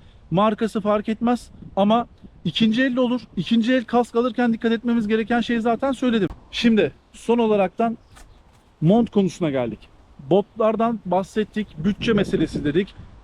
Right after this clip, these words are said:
Ee, terlik tabii ki de giymiyoruz motor kullanırken ama herhangi bir şekilde bot veya en azından bir ayakkabı giymemiz mecbur yani. Brezilyalılar gibi terlikle motosiklet sürüşü imkansız. <laughs> Pantolonlar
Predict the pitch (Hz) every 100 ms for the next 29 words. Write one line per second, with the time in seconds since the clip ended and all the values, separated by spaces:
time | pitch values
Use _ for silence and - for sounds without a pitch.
0 | - 151 151 151 147 143 143 - 170 202
1 | 208 220 220 208 175 147 165 160 143 151
2 | 151 147 - 147 151 226 196 196 190 180
3 | 190 190 185 185 - - 185 185 156 185
4 | - 170 175 - - - 180 190 165 175
5 | 170 170 156 170 180 170 170 175 180 -
6 | 160 180 - 175 147 127 - - 180 190
7 | 180 185 180 175 175 175 175 175 196 190
8 | - - - 170 180 180 160 175 196 175
9 | 220 202 175 185 185 - 196 - - -
10 | - - - - - - - 240 - 196
11 | 302 349 - - - - 185 214 214 214
12 | 220 240